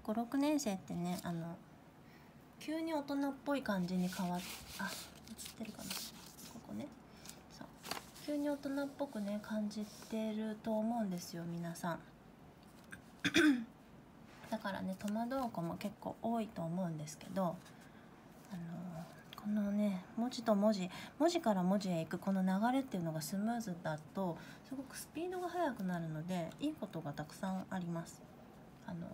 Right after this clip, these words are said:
黒板をね、あの、写したりする時も、あの、塊ごとにこう、さらさら写せるようになるし、ス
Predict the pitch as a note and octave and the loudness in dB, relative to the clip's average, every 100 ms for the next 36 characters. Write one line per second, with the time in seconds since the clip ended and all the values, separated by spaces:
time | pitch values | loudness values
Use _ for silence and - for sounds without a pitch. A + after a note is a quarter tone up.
0 | - - - - - A3+ A#3 A3+ A3+ A3+ | -10 -16 -12 -8 -4 2 4 6 4 4
1 | A#3 A#3 G#3+ G3 G3 C#4 C#4+ A3 F#3 - | 4 2 2 2 4 4 4 2 2 0
2 | F3+ F3 E3+ - E3+ F#3+ E3 - - - | -4 -2 -4 -2 4 6 6 2 -10 -12
3 | - E3+ D#3 D3+ - - B3+ B3+ B3+ B3 | -8 -4 -2 -4 -6 2 6 8 6 4
4 | B3+ G3+ F3 - E3 D#3 E3 D3+ - - | 2 2 0 0 0 2 0 -2 -4 -4
5 | - B3 A#3 G3+ D#3+ D#3+ - G#3+ F#3+ F3 | 0 2 2 4 2 2 0 2 2 0
6 | D#3+ E3+ F3+ F3+ - E3+ - - - - | -2 -2 -2 -4 -4 -4 -6 -16 -18 -20
7 | - - - - - - - - - - | -20 -20 -18 -18 -18 -16 -14 -14 -16 -16
8 | - | -16